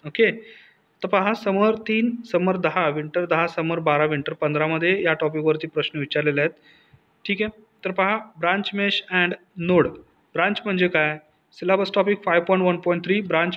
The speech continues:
mesh and node. ब्रांच म्हणजे शाखा. A branch of a network is defined as the group of element connected in series or parallel and which has two terminals from connections.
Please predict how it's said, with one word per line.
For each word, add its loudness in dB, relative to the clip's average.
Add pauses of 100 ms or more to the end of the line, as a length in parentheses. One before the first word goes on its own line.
mesh -4
and 0
node. -2 (580)
ब्रांच 0 (120)
म्हणजे -2
शाखा. 0 (1120)
A 4
branch 2
of 0
a 4
network 0 (160)
is -4 (120)
defined 2 (340)
as 0 (220)
the 2 (100)
group 4
of 2
element 4
connected 2
in 0
series 2 (200)
or -2 (140)
parallel 2 (600)
and 0 (100)
which -6
has 2
two 2
terminals 4 (380)
from 2
connections. 0